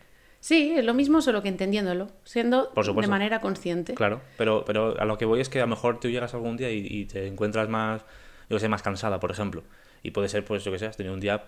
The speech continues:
Speaker 2: muy, muy cansado, muy, con más actividad y a lo mejor no ha sido eso.
Speaker 1: A lo mejor no ha sido eso, claro, puede ser mil cosas.
Speaker 2: Pero yo como no lo entiendo, venga, pues entonces explícame qué es lo
Speaker 1: Bueno,
Speaker 2: que
Speaker 1: y además es que es eso, que a-, al estar est-, por eso lo estamos hablando aquí, no por, no por cualquier cosa, por hablar de esto, porque a mí me ha dado la gana, que también,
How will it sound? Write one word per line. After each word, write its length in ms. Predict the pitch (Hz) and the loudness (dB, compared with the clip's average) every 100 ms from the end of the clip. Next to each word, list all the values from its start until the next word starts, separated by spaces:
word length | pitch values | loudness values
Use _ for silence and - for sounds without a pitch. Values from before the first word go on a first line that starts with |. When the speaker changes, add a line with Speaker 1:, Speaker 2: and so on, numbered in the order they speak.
| - | -12
Speaker 2:
muy, 600 | 113 104 98 92 90 87 | -8 -6 -4 -6 -8 -6
muy 120 | 98 104 | -4 -2
cansado, 400 | 92 120 120 98 | 0 2 4 2
muy, 200 | 95 87 | -2 -4
con 240 | 92 95 101 | -6 -4 -4
más 220 | 104 - | -4 -6
actividad 360 | 101 98 98 147 | -4 0 0 0
y 40 | |
a 20 | |
lo 60 | 95 | -2
mejor 180 | 90 104 | -2 -2
no 80 | 117 | 0
ha 20 | |
sido 160 | 131 | 0
eso. 200 | 101 127 - - - | 0 -2 -10 -14 -4
Speaker 1:
A 80 | 190 | -2
lo 60 | |
mejor 140 | 180 180 | -2 -6
no 60 | 170 | -6
ha 20 | |
sido 240 | - 151 | -8 -8
eso, 180 | 208 - - | -8 -10 -10
claro, 240 | 196 202 | -8 -4
puede 120 | 185 | -2
ser 160 | 180 202 | 0 0
mil 200 | 180 170 | 0 0
cosas. 420 | 233 233 - - - | -2 -4 -10 -20 -4
Speaker 2:
Pero 160 | 107 | 0
yo 160 | 101 104 | 2 0
como 140 | 113 | -2
no 80 | 107 | -2
lo 40 | 104 | -2
entiendo, 300 | 107 113 135 | -2 -6 -6
venga, 200 | 120 - | -8 -8
pues 120 | 107 | -8
entonces 160 | 101 127 | -4 -4
explícame 340 | 131 117 104 98 | -4 -4 -4 -2
qué 100 | 113 | 8
es 20 | |
lo 40 | |
Speaker 1:
Bueno, 140 | 254 - | 8 8
Speaker 2:
que 80 | |
Speaker 1:
y 40 | 220 | 6
además 320 | 226 226 254 | 4 4 0
es 100 | 277 | 0
que 120 | - | 0
es 40 | 240 | 0
eso, 240 | 247 214 | 2 0
que 240 | 196 208 202 | 2 0 -2
a-, 160 | 196 - 202 | -2 -2 -2
al 120 | 196 | -2
estar 200 | 185 220 | 0 0
est-, 160 | 247 - | 0 0
por 140 | 202 | 0
eso 320 | 196 247 254 | 4 6 6
lo 80 | 220 | 6
estamos 260 | 208 208 202 | 2 0 2
hablando 280 | 196 180 | 2 2
aquí, 220 | 170 254 247 | 2 4 4
no 180 | 202 196 | 4 2
por, 220 | 208 202 - | -2 -4 -4
no 180 | 196 196 | -2 0
por 180 | 196 196 | -2 -2
cualquier 360 | 190 185 180 | -4 -2 -4
cosa, 320 | - 214 196 175 | -2 -2 -2 0
por 160 | 175 | 2
hablar 320 | 170 185 180 | 4 4 2
de 140 | 180 180 | 4 2
esto, 240 | 190 165 | 0 -4
porque 220 | 175 160 | -4 0
a 20 | 175 | 2
mí 140 | 185 | 2
me 80 | 165 | 2
ha 20 | |
dado 100 | 165 | 2
la 120 | 165 | 0
gana, 220 | 190 247 254 | 0 0 -2
que 80 | 202 | -4
también, 400 | 165 185 247 | -2 0 2